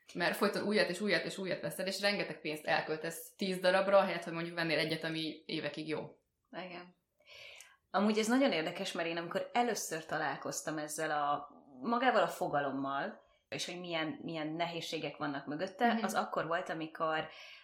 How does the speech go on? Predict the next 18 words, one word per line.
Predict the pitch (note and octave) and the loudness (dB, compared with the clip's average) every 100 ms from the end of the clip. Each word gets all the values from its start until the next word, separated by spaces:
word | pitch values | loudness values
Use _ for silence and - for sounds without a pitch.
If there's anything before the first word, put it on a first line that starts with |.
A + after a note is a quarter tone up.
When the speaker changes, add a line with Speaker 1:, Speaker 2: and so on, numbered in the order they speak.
| - - | -16 2
Speaker 2:
egyszer | A3+ A#3+ - | 2 4 4
Horvátországba | G3 E3 C#3 C#3+ - D#3 D3+ | 4 4 2 0 -2 -2 -2
utaztam | D#3 D#3 - D#3+ D#3 D#3 D3+ B2+ - | -2 -4 -2 0 0 -2 -6 -8 -4
egyedül, | E3 D3+ C#3 E3 B3 | -2 -2 -2 2 4
és | F#3+ F#3 | 4 0
amikor | E3 E3+ D#3+ | -4 -4 0
vonattal | G#3 G3 D3 - E3 D#3+ D#3 - - | 2 2 0 0 2 4 2 -4 -6
mentem | F3+ E3 C#3+ | -6 -2 -2
hazafelé | D#3 D#3 D3+ D3 C3+ | -2 -4 -4 -6 -6
Budapestre, | D#3 C#4+ - A3+ - B3+ B3+ - - - | -2 0 2 -2 2 0 0 -4 -18 -8
akkor | E3+ - F#3 | -6 2 4
egy | F#3 | 4
francia, | - - B3 B3+ A3 - D3+ D3 C#3 D#3 - - | 0 -4 0 2 0 -4 -2 0 0 0 -2 -4
ö, | D3+ C#3+ C#3+ C#3+ E3+ | -2 -2 -4 -6 0
leányzó | E3 C#3+ E3 F3 E3+ | 0 2 -2 -2 -2
volt | D#3+ C#3+ D3+ | 0 0 0
még, | D3 C#3 | -4 2
ö, | D3 | 2